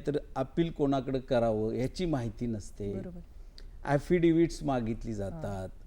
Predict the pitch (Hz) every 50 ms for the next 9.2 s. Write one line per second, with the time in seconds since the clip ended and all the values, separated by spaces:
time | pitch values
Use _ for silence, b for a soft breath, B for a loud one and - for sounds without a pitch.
0 | - - 143 135 - 208 196 - - 190 165 175 180 180 175 160 - - - -
1 | 139 120 104 101 - - - - b b b b b - 160 180 180 185 185 175
2 | 175 - 220 220 226 240 247 240 226 196 - - 202 190 175 160 151 160 139 139
3 | 143 131 - - - 143 139 160 165 151 147 - 165 165 160 - 165 151 156 160
4 | 143 135 139 - 156 151 143 - - 147 151 156 160 156 156 156 156 156 156 156
5 | 151 139 117 131 135 147 143 139 135 143 139 139 135 139 143 139 139 135 131 135
6 | 143 139 135 127 131 139 131 - - 151 139 139 139 139 139 135 135 135 135 135
7 | 131 131 131 131 131 139 - - - - - - - - 131 131 131 135 - 220
8 | - - 240 240 240 233 240 214 220 240 226 214 190 190 123 143 151 139 117 98
9 | 90 87 85 -